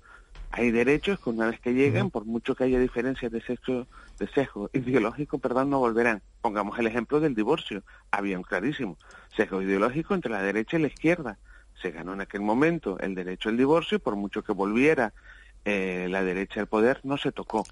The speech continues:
Speaker 2: ¿El matrimonio
Speaker 1: Yo estoy
Speaker 2: homosexual?
Speaker 1: convencida, por
Speaker 2: Ujú.
Speaker 1: ejemplo, yo estoy convencida que este será de otro en el que, en el que no volverá. Tenemos en cuenta, recordemos qué ocurrió en España en aquel momento en el que el señor Gallardón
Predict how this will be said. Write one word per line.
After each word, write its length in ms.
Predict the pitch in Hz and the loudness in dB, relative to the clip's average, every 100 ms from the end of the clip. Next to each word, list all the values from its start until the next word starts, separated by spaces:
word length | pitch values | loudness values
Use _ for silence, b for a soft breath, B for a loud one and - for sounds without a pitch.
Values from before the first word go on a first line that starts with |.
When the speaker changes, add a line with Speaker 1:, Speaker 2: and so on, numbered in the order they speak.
| - | -4
Speaker 2:
¿El 60 | |
matrimonio 300 | 110 107 120 | 2 4 6
Speaker 1:
Yo 60 | 117 | 6
estoy 120 | 113 | 4
Speaker 2:
homosexual? 300 | 123 127 175 | 6 10 10
Speaker 1:
convencida, 520 | 170 156 156 165 170 - B B B - - - | 8 4 6 4 2 -6 B B B -18 -16 -18
por 140 | - 101 | -12 -4
Speaker 2:
Ujú. 80 | 104 | -2
Speaker 1:
ejemplo, 320 | 113 - - - B B - | -2 -4 -18 -20 B B -2
yo 80 | |
estoy 180 | 123 131 | 2 2
convencida 640 | 123 127 123 113 139 143 | 4 4 4 4 4 4
que 180 | 127 120 | 4 2
este 240 | 131 - 135 | 2 0 -2
será 340 | 127 127 131 | 0 0 2
de 140 | 123 | 2
otro 400 | 135 143 147 165 B B B - | 2 2 2 -2 B B B -4
en 140 | 117 | 0
el 160 | 117 - | 0 0
que, 500 | 107 104 98 92 - | -2 0 0 -2 -6
en 160 | - 110 | -6 -4
el 140 | 95 | -4
que 160 | 87 92 | -6 -8
no 160 | 101 110 | -2 0
volverá. 420 | 117 101 120 113 | 0 0 -2 -2
Tenemos 400 | - 90 92 92 | -4 -10 -10 -10
en 80 | 101 | -4
cuenta, 420 | 117 131 180 165 | -2 0 0 0
recordemos 680 | 101 - 90 110 123 156 - | -6 -10 -6 -2 0 0 0
qué 180 | 123 | 2
ocurrió 640 | 117 117 123 110 120 143 - | 2 4 0 2 2 2 0
en 180 | - 110 | -4 -4
España 380 | 107 - 117 131 | -4 -2 0 2
en 80 | 147 | 0
aquel 200 | 139 127 | -2 0
momento 420 | 123 123 127 127 | 2 2 2 2
en 80 | 160 | 0
el 60 | 160 | 0
que 220 | 127 110 B B B | -2 -2 B B B
el 140 | 107 | -6
señor 340 | - 110 113 107 | -4 -2 -2 0
Gallardón 600 | 127 123 120 131 143 | 2 2 2 2 2